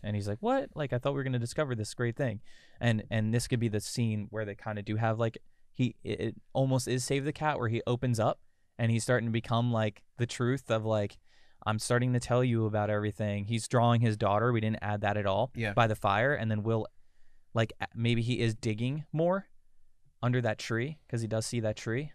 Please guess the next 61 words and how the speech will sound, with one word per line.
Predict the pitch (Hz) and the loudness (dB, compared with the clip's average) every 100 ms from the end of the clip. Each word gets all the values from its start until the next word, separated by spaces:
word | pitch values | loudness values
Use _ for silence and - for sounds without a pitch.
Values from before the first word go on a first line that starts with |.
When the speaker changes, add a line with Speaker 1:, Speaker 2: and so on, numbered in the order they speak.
| - | -6
Speaker 2:
Mm-hmm. | 117 123 | -2 0
Speaker 1:
And | 117 | 2
he's | 120 113 | 2 0
like, | 110 113 | -2 0
"What | 120 | -2
are | |
you | 110 | -2
digging | 104 101 131 147 | -2 -4 -4 -4
for?" | 151 165 175 | -2 -2 -2
And | 110 110 | -2 -2
he | 107 | -2
opens | - 113 117 113 | -2 -2 -2 0
up | 113 | 0
about | 123 113 123 | 0 0 2
all | 131 | 0
this | 139 | -2
stuff. | - 170 185 - - - - - _ - - - | 0 -2 -2 -16 -20 -20 -20 -20 _ -20 -20 -4
And | 113 | 0
he's | 110 | 2
like, | 117 107 - - _ - - | 2 0 -4 -20 _ -20 -8
"We'll | 123 120 | -2 -2
fix | 123 135 - | 0 -4 -2
the | 120 | 2
boat | 113 - | 2 2
tomorrow | - 110 113 107 101 107 - - - | 0 0 0 0 -2 -6 -14 -18 -10
and | - 110 104 101 - | -2 0 0 -4 -4
we'll | 107 | -2
leave." | 110 117 107 - - | 0 -2 -4 -12 -12
And | 113 113 | -2 0
he | |
goes, | 113 120 110 - | 2 2 0 -10
it's | - 107 | -8 -4
morning, | 120 113 127 110 107 | 0 2 2 2 -2
and | 104 | -2
he | |
goes | 110 107 | 0 0
back | 107 101 107 - | 0 0 0 -2
to | 117 | -4
the, | 107 104 101 - - - - _ _ - - | 0 0 0 -4 -18 -20 -20 _ _ -16 -2
and | 120 | 0
he | |
sees | 110 127 120 | 0 2 2
the | 113 | 2
turtle | 135 120 107 | 4 4 4
egg | 104 | 2
and | 107 | 2
does | 110 113 | 2 4
that. | 110 107 - | 2 2 0
And | 113 | 0
then, | 117 113 - | 2 0 0
and | 120 | 2
then | 123 | 2
he's | 123 | 2
like, | 120 | 0
"Oh, | 175 | -4
fuck | - - 214 | -4 -4 -2
it. | - | -2
Yeah, | 151 180 | 6 6
I'm | 117 143 | 6 2
the | 131 | 2
best. | 110 - | 0 -2